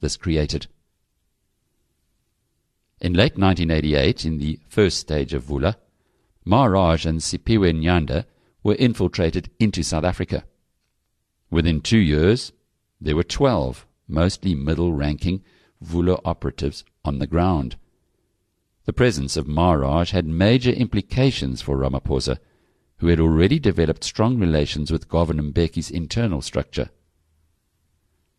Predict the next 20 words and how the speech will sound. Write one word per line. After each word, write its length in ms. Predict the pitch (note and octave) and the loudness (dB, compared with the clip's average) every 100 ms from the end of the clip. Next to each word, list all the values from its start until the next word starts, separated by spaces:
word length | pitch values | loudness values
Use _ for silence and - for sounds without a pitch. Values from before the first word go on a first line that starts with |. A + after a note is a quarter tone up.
| _ _ _ _ - | _ _ _ _ -2
Given 260 | F#2 F#2 | 0 2
the 140 | D#2 D#2+ | 2 2
organizational 800 | E2 D#2+ D#2 C#2 E2+ D#2+ D2 D2 | 2 2 2 2 2 0 -2 -6
character 520 | - C3 D3 - D2+ | -2 0 0 -2 -6
of 120 | C2 | -4
the 100 | C#2 | -4
A 60 | C#2 | -2
N 180 | C#2 | -4
C 320 | C2+ D#2 E2 - _ _ _ _ _ _ | -6 -4 -4 -4 _ _ _ _ _ _
and 160 | E2 D2 | -2 -2
the 60 | |
fear 380 | - B2+ G#2 D#2 | -2 2 2 2
that 200 | E2 - | -2 -2
penetration 680 | F2 D#2 - A2+ G#2 - C2+ | -2 -2 0 2 2 0 -4
by 160 | C#2+ D2+ | -2 -2
South 220 | E2 D#2 | -2 -2
African 360 | E2 D2+ D2 | -2 -4 -6
spies 580 | C2+ - A2+ G2+ D2+ C#2+ | -6 -6 -2 0 0 -2
would 140 | D#2 D#2+ | -4 -4
expose 560 | - - A2 G#2+ G2+ | -8 -2 2 2 2